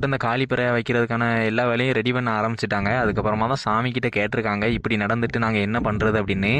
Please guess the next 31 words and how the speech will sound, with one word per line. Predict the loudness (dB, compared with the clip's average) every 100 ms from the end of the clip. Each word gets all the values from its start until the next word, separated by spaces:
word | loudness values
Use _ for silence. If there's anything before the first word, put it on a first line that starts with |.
| -2 -2
அதுக்கு | -2 0 0
அந்த | 0
சாமி | 0 2 0 0 2
இவங்க | 2 2
கிட்ட | 0 2
என்ன | 0 2 0
சொல்லியிருக்காங்க | 2 2 0 0
அப்படின்னா, | 0 0 0 0 -2 -2 0
"எதுக்குமே | 2 2 2 2
கவலைப்படாத, | 2 2 2 0 0 0 0 0
நான் | 0 0
எப்பவுமே | 0 0 0 0
உன் | 0
கூட | 0 0 2
இருப்பேன்." | 2 0 0 0 -2 -4 2
அதுக்கப்புறமா | 2 4 4 4 4 2
சாமி | 0 0 2 2
வந்து | 2 2 2 4 2
இந்த | 0 0
மாகாளி | 2 2 2 2 2
வேஷம் | 0 0 0
போட்டிருக்கிறவர் | 0 0 2 2 4
உடம்புக்குள்ள | 4 2 0 0 2 2 2
இறங்கி, | 2 2 0 0 -2 -4 0
இவர் | 4 6 4
மூலமா | 4 4 4 2
வெளியில | 2 2 2 2
வந்து | 2 0
காலிப்பறை | 0 0 0 0 2
சிறப்பா | 0 2 0
போட்டிருக்காங்க. | 0 0 0 0 0